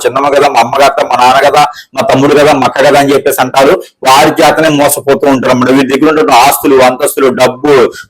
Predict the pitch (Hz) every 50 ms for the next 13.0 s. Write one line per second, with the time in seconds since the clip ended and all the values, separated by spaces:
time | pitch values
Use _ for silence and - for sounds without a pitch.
0 | _ - 135 147 135 143 147 151 147 139 131 123 123 131 143 151 160 170 160 151
1 | 143 139 139 139 151 151 147 143 135 - - 135 127 - - 139 135 131 120 127
2 | 131 127 131 135 - - 147 131 - - - 131 - - 151 151 135 - 127 127
3 | 127 127 131 135 139 139 139 135 135 135 131 135 135 151 151 131 127 131 127 -
4 | 139 139 131 - 139 123 123 117 110 104 - - - - - - - 131 135 147
5 | 160 170 165 160 156 156 160 156 151 156 139 - - 139 131 120 110 101 - -
6 | - - _ - 135 143 131 123 123 - 139 123 127 147 156 156 156 156 143 139
7 | 135 127 - - - - 135 143 156 151 165 175 175 180 175 147 - 156 160 151
8 | 143 131 135 - 156 151 147 147 143 - 151 139 135 131 131 127 131 131 135 147
9 | 139 - - - - - - - - 143 147 - 302 - - - - - - -
10 | _ 113 101 135 - 151 160 170 - - - - - 170 160 156 147 131 123 -
11 | - - - - - - - - _ _ - - - - 139 147 165 160 - 180
12 | 165 165 170 165 160 160 - - 156 151 151 151 151 151 160 156 147 139 - -